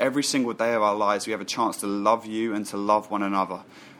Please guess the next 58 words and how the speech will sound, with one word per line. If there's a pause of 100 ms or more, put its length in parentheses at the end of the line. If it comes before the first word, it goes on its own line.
(120)
we
have
a
chance
to
fulfill
all
the
law
in
those
two
things
and
do
so
much
more,
because
your
law
isn't
just
about
do's
and
don'ts,
it's
about
instruction
on
how
to
live
and
the
culture
we're
supposed
to
have. (320)
Father
God,
at
Christmas
time,
it's
the
easiest
time
of
year
to, (260)
to
unleash
generosity,
Father
God.